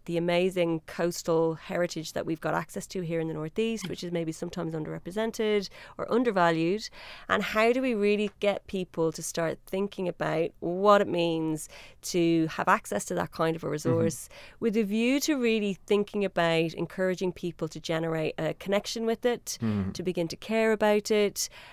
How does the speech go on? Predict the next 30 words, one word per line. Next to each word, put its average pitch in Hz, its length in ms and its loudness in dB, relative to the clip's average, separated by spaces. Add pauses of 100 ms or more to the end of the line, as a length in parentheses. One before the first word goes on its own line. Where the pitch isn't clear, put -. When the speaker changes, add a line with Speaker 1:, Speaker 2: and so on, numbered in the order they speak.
(140)
Speaker 1:
and 196 140 4
also 247 340 6
then 196 220 4
to - 180 -8
think 220 260 0
about, 170 380 0 (120)
s-, - 300 -6
you 202 140 2
know, 170 280 4
fostering 196 440 2
a - 20 0
stewardship 185 1040 -2
of 185 280 2
that - 240 -2 (180)
coastal, 175 480 -4 (140)
um, 160 340 -4
area 220 560 2
and 165 120 -6
our 160 80 -4
heritage 208 480 -2
that 160 140 -4
lo-, - 80 -8
goes 170 280 -2
along 160 240 0
with 196 200 2
it - 160 2 (380)
for - 160 -10
future 180 320 -6
generations, 156 720 -4
both, 151 240 -6